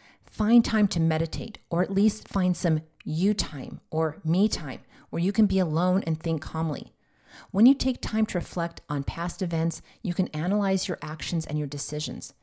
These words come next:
You can either resolve or accept the issue or figure out how you can do something about it. Because when we sit there and we,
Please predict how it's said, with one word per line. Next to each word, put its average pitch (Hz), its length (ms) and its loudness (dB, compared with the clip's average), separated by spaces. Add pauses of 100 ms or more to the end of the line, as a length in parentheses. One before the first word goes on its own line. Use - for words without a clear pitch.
(240)
You 180 100 -4
can 185 160 0 (100)
either 156 440 -2 (180)
resolve 160 580 -2 (140)
or 180 80 -4
accept - 400 -4
the - 160 -6
issue 156 360 -6 (260)
or 147 80 -4
figure 185 320 0
out 175 100 -2
how 165 300 -2
you 170 120 -2
can 165 160 -2
do 151 120 -2
something 151 400 -2
about 131 320 -8
it. - 180 -18 (460)
Because 175 260 0
when 233 320 6
we 277 80 6
sit - 380 0
there 160 280 0
and 156 200 0
we, 151 240 -2